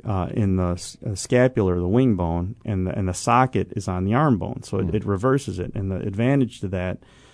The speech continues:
Speaker 1: is that you don't have to rely so heavily on the soft tissues of the shoulder, which oftentimes are compromised.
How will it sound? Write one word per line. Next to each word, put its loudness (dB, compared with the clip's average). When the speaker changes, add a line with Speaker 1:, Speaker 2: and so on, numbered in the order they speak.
Speaker 1:
is 0
that 4
you 0
don't 2
have -2
to -6
rely 2
so -2
heavily -2
on -2
the -6
soft -8
tissues -2
of -4
the -6
shoulder, -4
which -6
oftentimes -6
are -8
compromised. -8